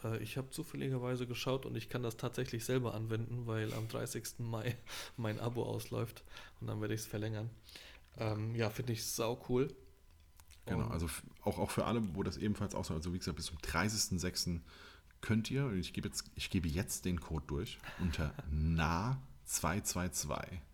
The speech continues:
Speaker 2: Äh, bekommt ihr fünfundzwanzig Prozent auf die jährlichen, äh, Gebühren oder auf den, auf das jährliche Paket. Und zwar von Smart Slides und von Smarts Album. Und, äh, nah,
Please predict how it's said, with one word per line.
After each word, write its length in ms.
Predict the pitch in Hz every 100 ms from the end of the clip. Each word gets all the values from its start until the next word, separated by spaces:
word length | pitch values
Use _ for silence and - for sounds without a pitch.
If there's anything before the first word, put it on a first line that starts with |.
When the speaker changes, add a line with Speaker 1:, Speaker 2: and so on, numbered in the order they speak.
| - - - -
Speaker 2:
Äh, 180 | - 80
bekommt 320 | 76 76 87
ihr 60 | 80
fünfundzwanzig 540 | - 104 101 90 87
Prozent 360 | - 82 82 82
auf 100 | 76
die 180 | - 76
jährlichen, 720 | 73 78 82 76 76 73 71
äh, 180 | 69 71
Gebühren 400 | 71 69 107 127 147 -
oder 140 | 69 -
auf 100 | -
den, 180 | 71 64
auf 80 |
das 180 | - 76
jährliche 300 | 82 82 82
Paket. 380 | 73 - - 147
Und 480 | - - - - -
zwar 120 | 82
von 160 | 78 76
Smart 300 | - 92 92
Slides 360 | - 82 80 -
und 260 | 104 107
von 200 | - 80
Smarts 360 | - 80 71 -
Album. 360 | 107 117 107 104 - - - - - -
Und, 340 | 87 80 78
äh, 100 | -
nah, 640 | 69 82 82 85 98 104